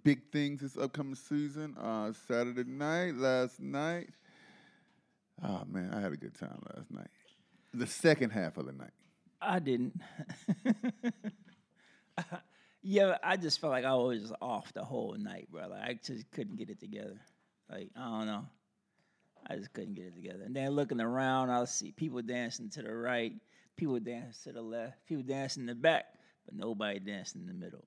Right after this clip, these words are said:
Speaker 2: And I'm like, "Are y'all having a good time? Like, wh-, what are we doing here?"
Speaker 1: You can't base it off of that.
Speaker 2: That's just how I, that's just the way I look at it.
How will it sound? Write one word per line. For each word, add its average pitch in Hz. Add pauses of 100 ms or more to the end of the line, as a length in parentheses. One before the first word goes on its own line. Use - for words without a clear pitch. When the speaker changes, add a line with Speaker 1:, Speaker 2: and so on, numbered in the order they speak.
Speaker 2:
And -
I'm 135
like, 117 (1600)
"Are 120
y'all 113
having 127
a 107
good 104
time? 208
Like, 87 (100)
wh-, 87
what 131
are 123
we 127
doing 151
here?" - (1080)
Speaker 1:
You 135
can't 175
base -
it -
off -
of -
that. - (340)
Speaker 2:
That's -
just 110
how -
I, 98 (100)
that's 87
just -
the -
way 95
I 95
look 110
at -
it. -